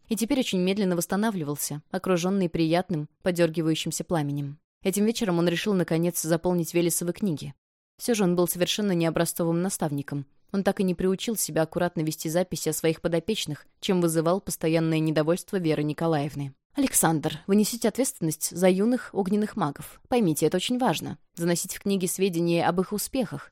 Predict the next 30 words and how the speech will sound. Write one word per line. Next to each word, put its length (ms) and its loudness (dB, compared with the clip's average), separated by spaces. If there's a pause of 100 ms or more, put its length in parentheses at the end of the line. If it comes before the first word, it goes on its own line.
(120)
как 120 -6
развивается 540 2
их 140 -2
сила, 340 -2
как 220 -6
она 100 -2
растет. 640 -4
Такие 280 2
моменты 360 4
Македонов 480 2
сам 180 -2
чувствовал 420 -4
себя 240 0
юным 320 2
колдуном, 600 0
которого 340 0
отчитывает 480 -2
главная 320 4
наставница". 720 -4 (240)
Мысленно 380 2
он 120 2
возвращался 580 -2
в 40 -18
те 120 0
времена, 340 2
когда 240 -2
сам 260 0
жил 160 0
в 40 -8
Заречье, 560 -2